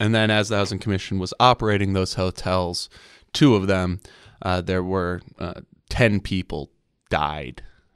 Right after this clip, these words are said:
um, either found dead in their rooms or suffered injuries and then later died in hotels.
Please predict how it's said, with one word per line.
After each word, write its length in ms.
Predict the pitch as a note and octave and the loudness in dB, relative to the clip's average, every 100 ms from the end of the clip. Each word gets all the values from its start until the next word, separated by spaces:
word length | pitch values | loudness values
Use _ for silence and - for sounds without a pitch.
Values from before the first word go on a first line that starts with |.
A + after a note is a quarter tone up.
| _ | _
um, 340 | - F#2 D#2 - | -8 -8 -8 -8
either 380 | - F#2+ F2 D#2+ | -4 -2 -4 -8
found 460 | - - F#2+ F2+ F#2 | -8 0 2 0 -2
dead 200 | F#2 E2+ | -2 0
in 140 | F#2+ | 0
their 140 | F#2+ F#2 | 0 0
rooms 400 | F#2 F2+ F2+ - | 0 0 -2 -6
or 260 | - D#2+ | -10 -10
suffered 320 | E2+ - F#2 F2+ | -6 -6 -4 -4
injuries 400 | F2 D#2 F2+ - | -6 -8 -10 -8
and 60 | |
then 80 | F2+ | -8
later 240 | F2+ F2+ | -6 -8
died 220 | F2+ E2 E2+ | -8 -8 -8
in 100 | F#2+ | -8
hotels. 560 | F#2 - C#3 A#2 G#2 | -8 2 6 6 4